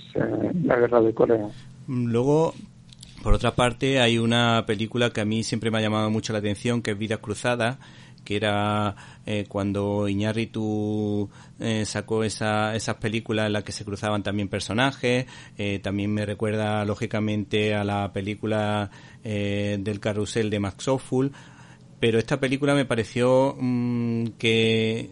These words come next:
Speaker 2: sabe entremezclar un poco la profundidad con otro tipo de temas quizá más superficiales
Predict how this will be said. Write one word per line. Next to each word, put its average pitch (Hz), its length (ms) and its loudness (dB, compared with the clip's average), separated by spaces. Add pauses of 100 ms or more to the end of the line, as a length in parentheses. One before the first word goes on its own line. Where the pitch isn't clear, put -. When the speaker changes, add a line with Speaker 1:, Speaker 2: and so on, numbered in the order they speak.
Speaker 2:
sabe 120 320 0
entremezclar 127 640 0
un 120 120 2
poco 110 340 0
la 104 200 -2
profundidad 113 760 -2 (580)
con 110 840 2
otro 117 240 0
tipo 123 260 -2
de 120 100 4
temas 120 240 0
quizá - 260 -2
más 117 140 2
superficiales 131 840 0